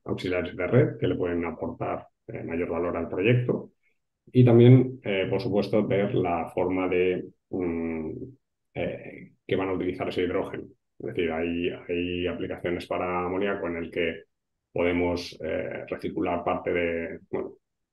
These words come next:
con, con, con, eh, reaprovechamiento de, de corrientes de hidrógeno que se, que se producen y que en otras aplicaciones se destinan a otros usos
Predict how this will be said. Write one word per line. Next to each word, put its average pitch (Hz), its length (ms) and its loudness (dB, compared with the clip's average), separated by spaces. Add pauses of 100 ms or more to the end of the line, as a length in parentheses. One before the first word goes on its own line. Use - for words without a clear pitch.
(240)
con, - 240 -6
con, 82 320 -6 (1200)
con, 82 600 0
eh, 82 520 -10 (220)
reaprovechamiento 95 920 2
de, 95 500 6
de 98 160 0
corrientes 92 300 0
de 90 80 4
hidrógeno 95 380 2
que 85 60 -8
se, 90 380 0
que - 60 -10
se 85 140 -4
producen 92 400 0
y 82 80 0
que 82 440 0
en 85 80 -2
otras 92 300 -2
aplicaciones 92 500 4
se 87 100 2
destinan 92 360 2
a 92 40 4
otros 95 220 2
usos 120 360 6